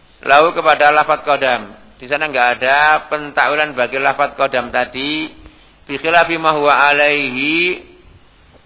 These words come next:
Dengan beda apa yang tentang hakikat qadam tadi, enggak ada. Di sana itu takwil bagi lafaz qadam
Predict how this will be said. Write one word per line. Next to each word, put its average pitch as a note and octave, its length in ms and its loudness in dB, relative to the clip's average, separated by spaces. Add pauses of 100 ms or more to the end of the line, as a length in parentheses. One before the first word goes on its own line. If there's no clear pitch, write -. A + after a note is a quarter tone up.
(460)
Dengan D#3 400 -2
beda D#3+ 720 2
apa E3 320 2
yang F3 320 -2 (800)
tentang D#3+ 400 -2
hakikat D3 320 -4
qadam C#3 320 -4
tadi, C#3 320 -6
enggak B2 320 -4
ada. C#3 140 -2 (520)
Di B2 180 -18
sana C#3 240 -2
itu D#3+ 240 -8
takwil D3+ 560 -2
bagi C3 240 -2
lafaz C#3 400 -4
qadam D#3+ 560 -2